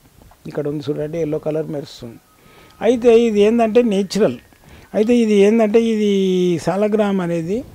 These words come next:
మనం ఇంట్లో పూ-, పూజ చేసినట్టయితే హండ్రెడ్ పర్సెంట్ ధనకనక వస్తువాలను వస్తాయి. స్వామి ఏ లేదు పెడితే దానికి చాలా, ఆ, నైవేద్యాలు పెట్టాలంట, మహా నైవేద్యం పెట్టాలంటే ఇవన్నీ అవసరం లేదు.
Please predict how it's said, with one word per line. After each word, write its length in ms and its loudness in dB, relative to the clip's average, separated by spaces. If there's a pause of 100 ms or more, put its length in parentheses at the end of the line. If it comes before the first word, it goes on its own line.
(320)
మనం 200 -4
ఇంట్లో 220 -4
పూ-, 320 -8
పూజ 360 -10
చేసినట్టయితే 640 -8
హండ్రెడ్ 360 -6 (100)
పర్సెంట్ 460 -10 (1300)
ధనకనక 520 -8
వస్తువాలను 600 -6
వస్తాయి. 300 -18 (380)
స్వామి 320 -6
ఏ 320 -2
లేదు 260 -4
పెడితే 360 -8
దానికి 460 -12
చాలా, 200 -6
ఆ, 140 -2 (640)
నైవేద్యాలు 500 -2
పెట్టాలంట, 540 -6
మహా 340 -8
నైవేద్యం 460 -6
పెట్టాలంటే 500 -10
ఇవన్నీ 240 -14
అవసరం 380 -16
లేదు. 160 -18